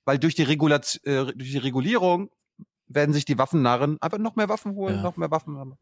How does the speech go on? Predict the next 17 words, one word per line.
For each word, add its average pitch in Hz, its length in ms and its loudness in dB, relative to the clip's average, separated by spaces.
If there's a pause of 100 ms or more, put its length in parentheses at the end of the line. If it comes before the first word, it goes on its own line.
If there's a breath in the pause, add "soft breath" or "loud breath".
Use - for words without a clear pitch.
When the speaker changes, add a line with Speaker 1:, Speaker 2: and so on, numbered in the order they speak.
(120)
Speaker 2:
Also 120 160 2
ich 147 60 2
würde 156 160 4
an 120 40 0
der 117 80 2
Stelle 110 200 0
sagen, 107 200 2
wir 101 60 2
haben 104 100 0
eine 101 200 0
Entwicklung, 101 440 0
die 98 100 0
an 98 80 2
einer 95 200 2
Stufe - 260 -2
ist, - 300 -2
unumkehrbar. 127 760 0